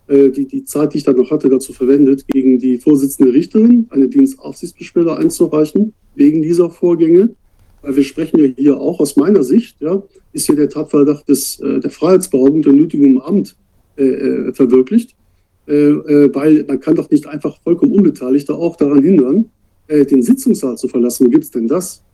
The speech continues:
Ja, und, äh, und gegen die Staatsanwältin, äh, Doktor Lindenbank habe ich auch eine Dienstaufsichtsbeschwerde eingereicht.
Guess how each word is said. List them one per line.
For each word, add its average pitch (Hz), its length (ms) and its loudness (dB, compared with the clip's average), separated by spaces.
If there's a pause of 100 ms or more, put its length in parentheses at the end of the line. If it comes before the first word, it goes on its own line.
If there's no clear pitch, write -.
(440)
Ja, 147 120 0
und, 147 600 2
äh, 135 220 -2
und 151 320 -2
gegen 160 180 2
die 143 80 2
Staatsanwältin, 156 920 0 (340)
äh, 143 60 -8
Doktor 143 280 0
Lindenbank 160 480 0
habe 139 100 -4
ich 131 140 -6
auch - 160 -8
eine 151 100 -2
Dienstaufsichtsbeschwerde 151 880 -2
eingereicht. 131 640 0